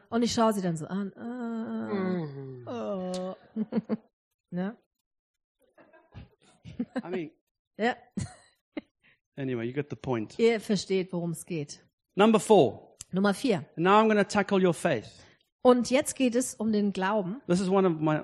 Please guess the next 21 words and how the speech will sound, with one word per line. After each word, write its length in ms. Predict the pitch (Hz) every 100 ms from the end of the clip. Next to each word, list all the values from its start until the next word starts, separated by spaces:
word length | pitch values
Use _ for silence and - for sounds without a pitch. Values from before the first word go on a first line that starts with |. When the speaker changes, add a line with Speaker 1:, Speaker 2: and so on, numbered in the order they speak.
| -
Speaker 2:
oh, 320 | - - 113
so 200 | 113 -
many 280 | 135 135 131
wonderful 540 | 120 127 117 120 117 113
scriptures. 440 | - - 113 - -
John 340 | 156 202 226
four 280 | - 185 180
ten. 320 | 156 117 - - - _ _
Speaker 1:
Johannes 380 | - 254 349 349
vier, 200 | - 277
Vers 300 | 285 285 -
zehn. 320 | - 170 196 349 _ _ -
Speaker 2:
You 80 | 208
know, 120 | 240
Jesus 440 | 226 226 262 220 190
is 120 | 185
at 140 | 196 -
the 80 |
well, 420 | 180 180 165 113 110
Jacob's 420 | 160 156 143 120
well. 360 | 131 156 226